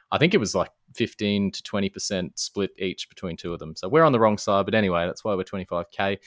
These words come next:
Uh, and the other one, Brendan Hands, he had a really good debut last week, scored a try. He, uh, is on the bench again. He'll spell Josh Hodgson, who was punching out eighty minutes, and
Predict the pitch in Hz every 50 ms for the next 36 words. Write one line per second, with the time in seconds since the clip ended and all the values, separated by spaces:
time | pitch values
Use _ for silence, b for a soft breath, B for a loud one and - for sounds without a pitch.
0 | B B B B B B - 117 123 92 135 160 165 190 226 254 240 196 156 135
1 | - 151 160 185 175 113 92 101 104 104 123 165 202 190 - - - - 196 143
2 | 147 139 131 120 110 107 82 123 143 131 120 120 104 - 104 98 90 101 95 92
3 | 95 92 92 - - - 95 - - - - 120 92 - - - 101 95 95 95
4 | 95 98 107 120 117 117 113 107 104 - _ - - 80 95 98 95 98 90 139
5 | 143 143 - - 110 104 - - - - 95 101 101 95 104 101 - - - -
6 | 107 101 98 95 92 b b b b b b b - 113 104 - - - 98 95
7 | - - - 92 87 90 92 92 92 90 - - _ _ _ - - 214 - -
8 | 233 139 - 92 95 98 92 87 92 95 208 - - - - - - - 110 104
9 | 101 98 95 -